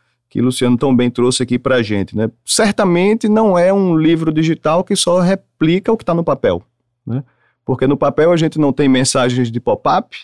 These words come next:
né, que de aplicativos que tão chamando a gente, que tão dando ideias pra gente fazer, ou seja, a gente perde o foco, e o foco também é uma condição essencial pra aprendizagem, a atenção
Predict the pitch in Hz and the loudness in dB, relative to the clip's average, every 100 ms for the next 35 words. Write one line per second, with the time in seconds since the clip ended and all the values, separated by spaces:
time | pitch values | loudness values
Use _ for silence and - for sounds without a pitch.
0 | - 139 156 - 120 117 110 110 127 123 | -8 -8 -6 -8 -2 0 0 0 -2 -4
1 | - - 190 190 143 131 135 139 123 117 | -2 -2 -2 -2 -4 -2 0 0 2 2
2 | 107 113 160 175 160 131 123 120 117 - | 0 0 0 0 -4 -8 -4 -2 -2 -8
3 | _ - 120 139 113 120 139 127 - 120 | _ -2 0 2 2 2 0 0 -4 -4
4 | - 113 104 135 160 127 123 123 127 - | -2 -2 0 0 0 0 0 0 -2 -2
5 | 175 151 131 - 135 170 147 - 135 143 | 0 0 -2 0 0 0 -2 -2 -2 -2
6 | - 135 135 135 127 135 123 - 120 120 | 0 2 2 0 0 -2 -4 -4 -4 -2
7 | - - - 117 127 - 123 120 113 101 | -2 -2 -2 -2 -2 -2 -2 -2 -4 -2
8 | 110 123 139 127 117 117 127 - 131 139 | -2 0 -2 -2 -2 -2 -4 -2 -2 -2